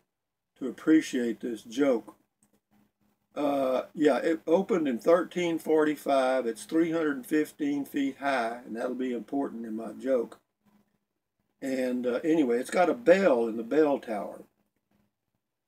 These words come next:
Okay, here we go. Let me get out of this. Now we know where we are. Construction was started in eleven sixty-three. That was before I was born. But, you know, that's right when Chinggis Khan was taking over all of the known world, basically. 'Cause I,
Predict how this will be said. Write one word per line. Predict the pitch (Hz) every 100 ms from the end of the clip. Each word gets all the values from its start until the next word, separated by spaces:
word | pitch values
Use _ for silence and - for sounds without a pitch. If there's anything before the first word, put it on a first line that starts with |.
| 147
Okay, | 139 - - - - _
here | 127 139
we |
go. | 131 110 - _ -
Let | 123
me | 123
get | 127
out | 123 123
of | 123
this. | 110 - - _
Now | 120 139
we | 143
know | 143 139
where | 143 139
we | 139 113
are. | 98 - _ _ _ _ _ -
Construction | 127 - 175 190 - 190
was | 165
started | - 160 151 147
in | 131 117
eleven | 110 127 151 165
sixty-three. | - 170 - 170 151 135 117 98 -
That | - 131
was |
before | 113 110 139 135
I | 131
was | 139
born. | 131 123 107 107 _ _ _ _ _
But, | 151
you | 214
know, | 185
that's | 135 170 165
right | 156 180
when | 131 107
Chinggis | 165 175 151 -
Khan | 147 165 151 117
was | 104
taking | - 139 139 131
over | 139 123
all | 135 135 147 151 151 143 123
of | 110
the | 117
known | 139 147 139
world, | 139 151 127 104
basically. | 123 120 113 98 - _ _ _ _ _ _
'Cause | 135 117
I, | 131